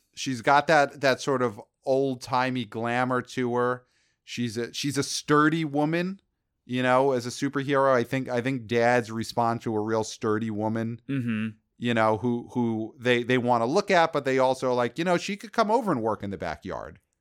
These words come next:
Speaker 2: And
Speaker 1: with
Speaker 2: here's
Speaker 1: me.
Speaker 2: the other thing. Nineteen eighty-four.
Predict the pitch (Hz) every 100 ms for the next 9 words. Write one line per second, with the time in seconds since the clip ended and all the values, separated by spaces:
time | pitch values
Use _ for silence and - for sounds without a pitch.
0 | - 165 127 123 220 101 78 - _ -
1 | 175 - 190 196 - 104 - - _ _
2 | _ _ _ _ _ - 151 170 180 165
3 | 143 - 139 110 -